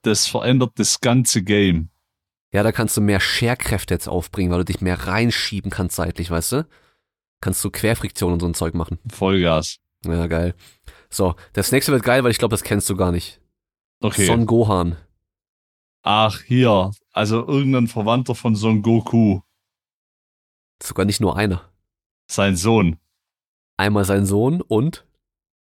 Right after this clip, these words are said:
Speaker 2: sein
Speaker 1: Geil.
Speaker 2: Adoptivgroßvater.
Speaker 1: Ah, okay.
Speaker 2: Aha. Son Goku ist ein Saiyajin, der wurde mit einer Kapsel auf die Erde geschickt, kurz bevor Freezer die, den Planeten Vegeta zerstört hat. Und, ähm, Son Goku ist dann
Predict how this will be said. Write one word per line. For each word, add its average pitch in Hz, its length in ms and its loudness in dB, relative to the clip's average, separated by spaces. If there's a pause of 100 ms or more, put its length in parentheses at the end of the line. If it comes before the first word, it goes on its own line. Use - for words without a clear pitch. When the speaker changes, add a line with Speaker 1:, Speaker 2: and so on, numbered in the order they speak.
(760)
Speaker 2:
sein 101 160 -2
Speaker 1:
Geil. 82 120 -2
Speaker 2:
Adoptivgroßvater. 87 1200 -2 (480)
Speaker 1:
Ah, 98 360 2 (340)
okay. 101 400 2
Speaker 2:
Aha. 104 100 -6 (380)
Son 107 180 0
Goku 120 240 2
ist 113 120 2
ein 113 100 4
Saiyajin, 113 440 2
der 110 140 2
wurde 120 160 4
mit 110 100 0
einer 107 120 0
Kapsel - 340 -2
auf 107 140 0
die - 80 -4
Erde 117 240 0
geschickt, - 520 -6
kurz 131 220 0
bevor 110 300 -2
Freezer 120 440 0
die, 104 360 0 (420)
den 104 160 0
Planeten 110 460 0
Vegeta 110 320 0
zerstört 98 400 -2
hat. - 220 -6 (760)
Und, 104 540 0
ähm, 101 540 2
Son 101 180 -2
Goku 113 260 0
ist 104 200 -2
dann 104 260 2